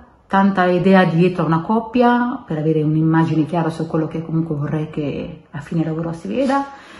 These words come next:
e poi tanto lavoro della coppia per poter fare gare internazionali, quindi investire tanto tempo, tanti soldi, e sicuramente,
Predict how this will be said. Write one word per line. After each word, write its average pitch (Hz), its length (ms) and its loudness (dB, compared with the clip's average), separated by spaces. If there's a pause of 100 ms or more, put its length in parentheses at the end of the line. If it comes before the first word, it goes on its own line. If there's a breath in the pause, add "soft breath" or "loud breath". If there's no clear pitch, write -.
(440 loud breath)
e 190 100 -2
poi 180 360 4
tanto 165 260 0
lavoro 160 240 2
della 151 200 -2
coppia 147 680 -4
per 170 80 -10
poter 160 280 -8
fare 156 260 -6
gare 156 200 -2
internazionali, 160 1000 -2
quindi 147 200 -4
investire 160 320 -6
tanto 156 280 -6
tempo, 160 320 -2
tanti 156 260 -6
soldi, 156 800 -4 (280)
e 160 80 -8
sicuramente, 160 920 -2